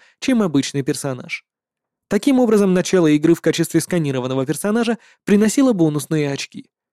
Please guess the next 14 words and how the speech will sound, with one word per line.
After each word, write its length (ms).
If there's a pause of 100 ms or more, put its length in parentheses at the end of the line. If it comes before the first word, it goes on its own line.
(300)
Как 180
бы 120
говоря, 420
«просто 440
сделай 400
это». 340 (920)
Хотя 320
не 120
так 220
уж 140
много 260
людей 320
это 120
делают. 460